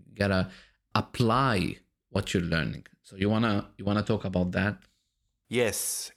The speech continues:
Speaker 2: you raised the one concept I want to stress, which is production. So what we're talking about today is a productive perspective on conversations. Because think about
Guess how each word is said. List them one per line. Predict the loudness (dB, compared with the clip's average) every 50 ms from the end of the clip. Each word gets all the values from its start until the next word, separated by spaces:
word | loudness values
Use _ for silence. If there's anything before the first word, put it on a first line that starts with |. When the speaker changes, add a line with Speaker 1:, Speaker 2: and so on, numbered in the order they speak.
| _
Speaker 2:
you | -8 -6 -2 0 0 0 -2 -4 -8 -12
raised | -6 -2 0 0 2 0 0 -2 -4 -8 -10 -6 -2
the | 0 0 0 0 -2 -6 -14 _ _ -20 -20 _ _ _ -20 -18 -8
one | -4 -2 0 0 0 -2 -4 -6 -10 _ _ _
concept | -2 0 0 0 -2 -6 -8 -6 -4 -2
I | -2
want | -2 -2 -4 -4 -6
to | -8
stress, | -10 -12 -6 -4 -2 -2 -2 -4 -8 -14 -16 _ _ _ _ _ _ _ _ _ _
which | -6 -6 -4 -4 -4
is | -4 -4 -6 -8
production. | -8 _ -2 2 2 4 2 2 2 -2 -4 -4 -6 -10 -16 -20 _ _ _ _ _ _ _
So | -4 -2 0 0 0 -2 -6 -14 _ _ _ _ _
what | -6 -4 -4 -2 0
we're | 0 0 0
talking | -2 -2 -2 -2 -2 -2 -4 -6 -6 -4 -4
about | -2 0 0 -2 -2 -4
today | -8 -10 -8 -6 -6 -6 -6
is | -6 -4 -4
a | -2 -4 -4 -6 -12 _ _
productive | -6 -2 0 0 0 0 -2 -4 -6 -6 -6 -4 -6 -8 -14 -20 _ _ _ _
perspective | -2 0 0 0 -4 -2 0 0 0 0 -4 -8 -10 -10 -10 -10 -10
on | -12 -12 -10
conversations. | -10 -10 -8 -6 -6 -6 -4 -4 -4 -4 -4 -6 -10 -14 -16 -20 _ _ _ _ _ _ _ _ _ _ _ _ -20 -20 -20 -20 -12 -6
Because | -4 -4 0 2 4 4 4 2 0 -4 -8 -10 -14 _ _ _ _ _ _ _ _ -14 -8
think | -4 -2 0 2
about | 2 2 2 2 0 -4 -12 -14 -14